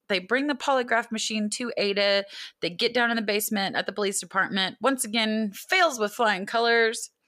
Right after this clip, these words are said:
They tried good cop, bad cop. They tried scare tactics. They tried acting like they knew more than they did.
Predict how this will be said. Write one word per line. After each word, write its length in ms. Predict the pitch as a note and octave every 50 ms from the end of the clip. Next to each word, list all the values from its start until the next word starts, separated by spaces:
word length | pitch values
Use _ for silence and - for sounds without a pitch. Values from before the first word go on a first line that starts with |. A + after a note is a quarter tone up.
| _
They 140 | - A3+ A3
tried 400 | G#3+ - - A#3+ G3 F3 F3 G3
good 220 | - C4 B3 A3 -
cop, 280 | A3+ A#3 - - F3+
bad 320 | - A3 G#3 G#3 G#3 G#3 -
cop. 520 | - G#3+ A3 G#3+ G#3+ G#3+ G#3+ G#3+ G#3+ G3
They 160 | - F#3 E3+
tried 340 | - - F#3 D#3 C#3+ D3 -
scare 380 | - - - B3+ B3 A#3 A#3 A3+
tactics. 720 | - - A3+ G#3 G#3+ G#3 - - G#3+ G3+ G3 - - -
They 160 | - F#3 E3+
tried 260 | - - F#3+ F3+ F3 - -
acting 320 | E3+ G3+ G#3 - A3 G#3+
like 220 | G3+ G3 F#3+ -
they 120 | - E3+ D#3+
knew 240 | E3+ F3+ G3+ G#3+ G#3+
more 220 | G#3 G#3 G#3 G#3
than 180 | F#3+ F#3+ F#3+ F3
they 140 | E3 D3
did. 600 | D3 D#3+ - G3 G3 G3+ G3+ G3+ G3+ G3 F#3+ F#3+